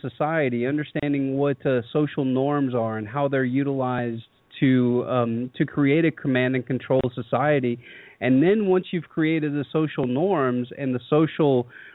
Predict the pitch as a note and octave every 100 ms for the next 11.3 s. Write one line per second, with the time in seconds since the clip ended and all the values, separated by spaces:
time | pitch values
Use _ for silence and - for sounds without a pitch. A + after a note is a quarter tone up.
0 | _ C#3+ D3 C#3 B2+ D#3+ G#3 - D3 A#2+
1 | - B2 A#2 - C3 B2+ - C3 C3 B2+
2 | A#2 D3+ C3+ B2+ C3+ B2+ C3 B2 F#3+ A#3
3 | - C#3 B2+ - A#3 C#4+ G3+ C#3+ C3 B2
4 | C3+ C3+ B2+ - - - D#3+ C#3 C3+ D3
5 | D3 C#3+ B2+ B2+ A#2 A2+ - G#3+ F#3 B2+
6 | A#2 A#2 A#2 A2 A#2+ B2 E3 G#3+ F#3 C3+
7 | C#3 C#3 B2+ A#2+ A2 A#2 F3+ E3+ A#2+ A2+
8 | - _ _ - C4 C#4 - B3+ E3 E3+
9 | - F3 F3+ D#3+ C#3 C#3 C#3 C3 C#3 C3
10 | B2 A2+ A2+ - D#3+ D#3+ - C#3+ D3+ D3+
11 | C#3+ C#3+ C3+